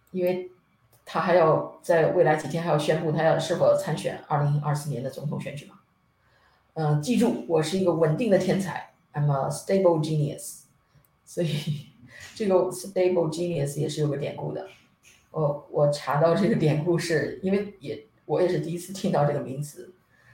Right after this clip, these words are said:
这个典故好像就是说有这么绰号叫 “stable Genius” 的这么一个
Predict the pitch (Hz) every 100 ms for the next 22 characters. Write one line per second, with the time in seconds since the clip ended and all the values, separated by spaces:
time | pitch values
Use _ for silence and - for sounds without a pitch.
0 | - _ 208 196 190 135 151 165 160 151
1 | 147 147 165 160 156 170 160 151 151 165
2 | 156 151 - - 190 165 156 151 151 -
3 | - - - - 190 185 180 156 143 156
4 | 156 151 - 180 170 151 175 175 156 147
5 | - 156 151 156 147 143 143 147 156 151
6 | 143 135 135